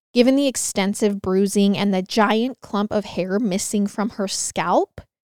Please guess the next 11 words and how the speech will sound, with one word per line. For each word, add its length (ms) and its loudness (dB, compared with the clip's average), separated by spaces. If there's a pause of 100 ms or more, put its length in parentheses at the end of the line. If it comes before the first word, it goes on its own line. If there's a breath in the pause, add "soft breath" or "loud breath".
(280)
police 360 2
felt 260 4
inclined 540 -4
to 120 0
arrest 560 2
Jason 520 -2
for 180 -2
domestic 440 -4
violence 500 2
and 160 -4
coercion. 640 -2